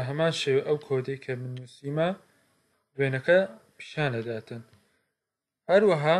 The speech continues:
ئێمە بت-، چۆن بتوانی ئەم وێنەیە قیاسی بۆ دابنی؟ لە دوای ئەم وێنەیە ئانووسین ویدس،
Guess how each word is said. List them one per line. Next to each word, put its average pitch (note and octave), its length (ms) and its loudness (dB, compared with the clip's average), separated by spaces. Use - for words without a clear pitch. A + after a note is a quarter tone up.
ئێمە E3+ 300 4
بت-، - 320 -10
چۆن G3+ 240 0
بتوانی E3 560 2
ئەم E3+ 220 0
وێنەیە D#3+ 360 4
قیاسی D#3+ 480 6
بۆ B2+ 80 0
دابنی؟ A2+ 380 -10
لە D3 160 8
دوای G#3 260 8
ئەم F#3+ 140 2
وێنەیە D3 440 4
ئانووسین D3+ 640 2
ویدس، C#3+ 380 -2